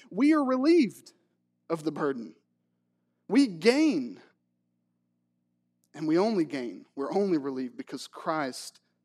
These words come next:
took the burden from us and he bore it in our place. So we do the same thing for each other.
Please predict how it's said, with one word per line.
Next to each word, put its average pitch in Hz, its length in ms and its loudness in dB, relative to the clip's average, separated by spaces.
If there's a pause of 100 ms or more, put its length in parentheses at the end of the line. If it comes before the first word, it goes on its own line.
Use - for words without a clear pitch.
took - 320 -8
the 151 80 -6
burden 135 360 -2
from 135 320 -6
us - 180 -14
and 117 100 -14
he 139 220 -6
bore 127 320 -8
it 110 100 -16
in 120 120 -14
our 107 180 -20
place. - 640 -16 (760)
So - 180 -16
we 175 140 -12
do 196 120 -10
the 180 120 -12
same 180 300 -10
thing 185 200 -10
for 139 180 -16
each 131 220 -14
other. 76 220 -14